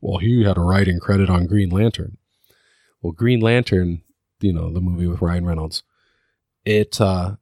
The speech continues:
that suffered a lot of studio fuckery. Um, if you go back and listen to some really old Fat Man on Batman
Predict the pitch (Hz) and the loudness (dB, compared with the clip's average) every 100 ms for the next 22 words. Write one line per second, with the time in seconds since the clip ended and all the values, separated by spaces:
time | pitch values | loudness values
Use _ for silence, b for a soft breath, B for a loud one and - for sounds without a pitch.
0 | _ - 143 - 147 - 104 87 85 101 | _ -2 0 2 0 0 0 0 -2 0
1 | 107 104 - - 113 104 98 90 85 87 | 2 2 0 0 0 2 0 -2 -6 -12
2 | - - 104 - 95 92 107 _ _ _ | -14 -2 -2 2 0 0 -8 _ _ _
3 | _ _ _ _ _ _ - 101 85 80 | _ _ _ _ _ _ -4 -2 0 0
4 | - - - 120 127 139 139 127 135 - | -2 -6 -6 -4 -2 0 2 2 2 0
5 | 104 107 - 107 - 101 87 104 107 101 | 0 0 0 -2 -2 -2 0 2 2 0
6 | 101 104 - 110 104 90 104 98 87 95 | 0 -2 0 0 0 -2 -4 -4 -2 -2
7 | 95 117 113 110 | 0 2 2 0